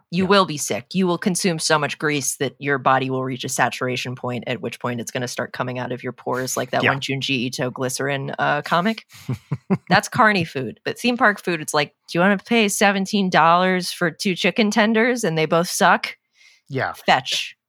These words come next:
Speaker 2: And then you read these lists. Again, we, we look at the specialties and, like, the best food in Disneyland lists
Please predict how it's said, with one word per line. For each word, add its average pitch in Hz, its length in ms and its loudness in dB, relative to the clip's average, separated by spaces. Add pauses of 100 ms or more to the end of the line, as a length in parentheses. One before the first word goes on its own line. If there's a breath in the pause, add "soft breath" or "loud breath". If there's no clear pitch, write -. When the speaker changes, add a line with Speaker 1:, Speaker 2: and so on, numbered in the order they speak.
(140)
Speaker 2:
And 165 140 0
then 208 100 4
you 190 100 4
read 165 220 2
these 127 180 -2
lists. 123 380 0
Again, 156 260 0
we, 131 120 -2
we 151 220 -2
look 147 220 -2
at - 120 -8
the 110 100 -4
specialties 95 760 -8
and, 90 100 -14
like, 87 220 -14
the 98 80 -14
best 95 300 -10
food 95 220 -14
in 92 120 -12
Disneyland 87 560 -14
lists - 480 -14